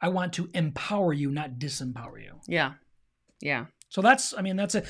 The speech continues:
Speaker 1: But I think the signs are important, understanding your signs and then having your partner understand the signs
Speaker 2: Yeah.
Speaker 1: so they can partner with you in
Speaker 2: 'Cause
Speaker 1: it.
Speaker 2: I think you understand my signs really well at
Speaker 1: I
Speaker 2: this
Speaker 1: do.
Speaker 2: point. It's been, like, eleven years.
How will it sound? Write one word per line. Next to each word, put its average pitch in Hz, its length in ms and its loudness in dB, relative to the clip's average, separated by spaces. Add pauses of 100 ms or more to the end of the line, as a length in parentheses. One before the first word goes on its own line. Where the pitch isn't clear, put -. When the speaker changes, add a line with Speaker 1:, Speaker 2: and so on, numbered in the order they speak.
(140)
Speaker 1:
But 254 80 4
I 269 60 6
think 339 160 0
the 254 80 2
signs 247 340 4
are 208 60 8
important, 151 440 2
understanding 190 460 0
your 190 80 -2
signs 175 520 -2 (260)
and 165 80 4
then 175 100 6
having 190 500 2
your 165 140 4
partner 170 640 -4 (200)
understand 147 460 -4
the 131 80 -8
signs 143 220 -10
Speaker 2:
Yeah. 175 320 4 (200)
Speaker 1:
so - 140 0
they 180 120 6
can 170 120 4
partner 165 380 0
with 180 280 -2
you 127 100 -4
in 120 120 -16
Speaker 2:
'Cause 202 100 -6
Speaker 1:
it. 226 40 2
Speaker 2:
I 220 80 2
think 226 240 0
you 208 100 0
understand 170 500 -6
my 151 140 -8
signs 147 480 -12 (240)
really 151 320 -6
well 131 400 -6
at 120 80 -2
Speaker 1:
I 185 40 2
Speaker 2:
this 165 200 2
Speaker 1:
do. 123 80 -6
Speaker 2:
point. 120 260 -8 (360)
It's 160 160 -12
been, 151 360 -2
like, 143 300 -8
eleven 143 400 -8
years. 135 380 -14